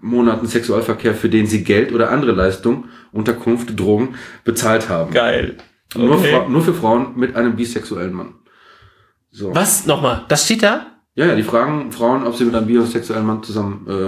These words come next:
Speaker 1: den letzten vier Monaten Sexualverkehr
Speaker 2: Okay,
Speaker 1: hatten.
Speaker 2: aber sie fragen die Männer nicht, ob sie mit einem Mann Sex hatten, oder was?
Speaker 1: Doch, doch. Äh, du lässt mich ja kaum
Speaker 2: <laughs> Ach
Speaker 1: ausführen.
Speaker 2: so, da geht's noch weiter. War das nicht früher eine Frage?
Speaker 1: Ja, aber ich, ich,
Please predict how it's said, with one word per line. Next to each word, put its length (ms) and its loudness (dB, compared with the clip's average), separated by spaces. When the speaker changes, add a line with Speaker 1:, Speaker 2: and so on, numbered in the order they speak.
Speaker 1:
den 60 -4
letzten 200 -2
vier 100 4
Monaten 340 2
Sexualverkehr 480 -4
Speaker 2:
Okay, 140 0
Speaker 1:
hatten. 80 4
Speaker 2:
aber 140 4
sie 80 -4
fragen 260 0
die 80 4
Männer 240 2
nicht, 160 -2
ob 60 -2
sie 100 0
mit 160 0
einem 80 -2
Mann 180 0
Sex 280 -4
hatten, 200 -2
oder 200 -2
was? 300 -10
Speaker 1:
Doch, 140 -10
doch. 220 -4
Äh, 60 -12
du 380 -12
lässt 140 -2
mich 100 -6
ja 80 -2
kaum 200 -4
Speaker 2:
<laughs> 100 0
Ach 120 2
Speaker 1:
ausführen. 400 6
Speaker 2:
so, 60 4
da 100 2
geht's 200 -4
noch 160 0
weiter. 200 -2
War 100 0
das 140 -2
nicht 120 0
früher 260 0
eine 260 0
Frage? 460 -4
Speaker 1:
Ja, 220 0
aber 320 0
ich, 160 -8
ich, 140 -8